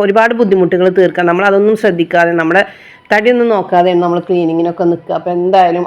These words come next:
അങ്ങനെയൊക്കെ ട്രൈ ആക്കിയതിന് ശേഷം എല്ലാവരും ഒന്ന് ചെയ്ത് നോക്കുക. ഒക്കെ ആ ബ്രഷ് കൊണ്ട് ഞാൻ പിന്നെ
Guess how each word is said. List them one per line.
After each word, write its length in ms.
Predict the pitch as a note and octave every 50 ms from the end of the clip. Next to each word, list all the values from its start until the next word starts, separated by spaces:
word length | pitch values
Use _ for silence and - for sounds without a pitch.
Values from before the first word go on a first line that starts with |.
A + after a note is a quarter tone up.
| -
അങ്ങനെയൊക്കെ 380 | F3 F3 F3+ F3 F3 F3 G3 F3 F3+
ട്രൈ 140 | F#3 F3 E3+ E3 E3
ആക്കിയതിന് 300 | E3 E3+ F3+ F3+ F3 F3 F#3+
ശേഷം 280 | F3 D#3+ - G3 G3+ A#3+ A#3 - - - - - - _ _ -
എല്ലാവരും 340 | G3 F#3+ F#3+ F#3+ G3 G3+ G#3+
ഒന്ന് 120 | G3+ G#3 G#3 G#3
ചെയ്ത് 200 | G#3+ F#3 E3+ E3 E3+ E3
നോക്കുക. 220 | D#3+ D#3 D#3+ E3+ - - F3
ഒക്കെ 160 | F3 - F#3+ F#3+ F#3+ - F#3+
ആ 40 | G3 G3
ബ്രഷ് 200 | G3 G#3 G#3 - G3+
കൊണ്ട് 140 | F3+ E3+ F3+ F3+ F#3
ഞാൻ 120 | F3 E3+ E3+ E3+
പിന്നെ 160 | F3+ F3 F3+